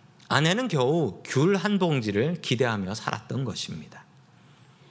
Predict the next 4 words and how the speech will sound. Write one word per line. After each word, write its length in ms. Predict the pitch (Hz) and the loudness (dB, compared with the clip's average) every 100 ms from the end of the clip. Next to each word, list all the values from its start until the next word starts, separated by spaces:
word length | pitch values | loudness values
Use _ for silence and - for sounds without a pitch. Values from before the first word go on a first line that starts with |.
| - - - - | -20 -20 -20 -14
기대가 360 | - 139 202 240 | 0 2 4 2
사라지면 640 | 220 220 202 160 165 220 | 2 2 2 0 0 0
관계가 440 | 214 131 123 120 143 | 0 0 2 2 0
무너집니다. 800 | 123 117 110 90 78 76 80 | 0 0 0 -4 -8 -10 -14